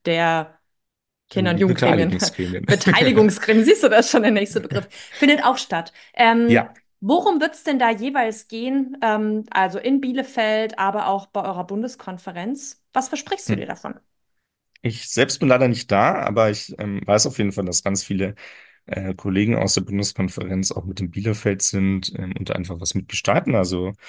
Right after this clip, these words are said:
Speaker 2: ähm, die Kollegen werden auf jeden Fall Workshops mitgestaltet und haben auch bei der inhaltlichen Themensetzung, ähm, auf jeden Fall mitgemacht.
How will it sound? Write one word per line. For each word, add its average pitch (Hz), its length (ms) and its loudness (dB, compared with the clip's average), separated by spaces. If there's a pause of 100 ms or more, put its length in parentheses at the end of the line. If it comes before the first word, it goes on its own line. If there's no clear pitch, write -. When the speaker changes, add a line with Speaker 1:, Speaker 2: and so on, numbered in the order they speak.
(360)
Speaker 2:
ähm, 90 360 -6
die 92 280 -8
Kollegen 92 440 -6
werden 92 140 -4
auf 90 140 -6
jeden 92 120 -4
Fall 92 200 -6
Workshops 117 360 2
mitgestaltet 98 500 -4
und 92 100 -4
haben 95 120 -2
auch - 120 -4
bei - 80 -10
der 90 100 -4
inhaltlichen 90 480 -4
Themensetzung, 113 720 -4 (480)
ähm, 101 240 -4
auf - 160 -8
jeden 95 140 -4
Fall 92 160 -4
mitgemacht. 127 680 -2